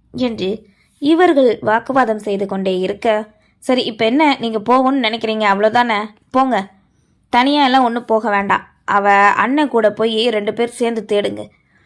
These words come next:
இங்க சரி என கூறி துபிஷனுக்கு அழைப்பு விடுத்தனர். இன்னும் நவீனா வராததை கூறினர். அவனும் அதிர்ச்சியோடு மணியை காண, மணியோ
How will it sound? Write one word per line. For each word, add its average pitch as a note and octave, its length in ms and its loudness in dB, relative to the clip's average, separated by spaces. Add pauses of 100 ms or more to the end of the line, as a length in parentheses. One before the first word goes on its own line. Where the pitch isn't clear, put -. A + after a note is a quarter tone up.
(220)
இங்க A#3 440 0
சரி C#4 340 2
என A3+ 180 -2
கூறி G#3 520 -4
துபிஷனுக்கு B3 560 -4
அழைப்பு G3 360 -4
விடுத்தனர். F#3+ 480 -8 (800)
இன்னும் D#4 340 -2
நவீனா C4 500 -2
வராததை A3 500 0
கூறினர். G3+ 480 -4 (200)
அவனும் C#4 440 0
அதிர்ச்சியோடு A3+ 600 -2
மணியை G#3 400 -6
காண, G3 480 -6
மணியோ A3+ 440 -4